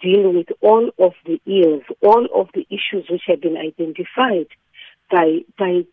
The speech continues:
communities in generally, you know, about, about the challenges they have, because the tendency now is for people to believe that everything, every ill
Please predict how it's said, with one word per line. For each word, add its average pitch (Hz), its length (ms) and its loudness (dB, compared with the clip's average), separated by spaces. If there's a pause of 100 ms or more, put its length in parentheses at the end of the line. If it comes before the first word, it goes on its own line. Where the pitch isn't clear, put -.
communities 226 680 -2
in 170 280 -6
generally, 165 640 -2 (300)
you 185 120 2
know, 226 160 2 (580)
about, 160 420 0 (160)
about 160 360 -6
the 160 100 -14 (100)
challenges 196 560 0
they 165 160 0
have, 233 260 -8 (460)
because 196 340 -2
the 190 120 -2 (100)
tendency 214 520 -2
now 175 360 -2
is 170 220 -8
for 175 100 0
people 202 320 -8
to 180 140 -10
believe 165 480 -6
that 160 180 -8 (500)
everything, 226 800 -4
every 220 540 -4
ill 202 300 -2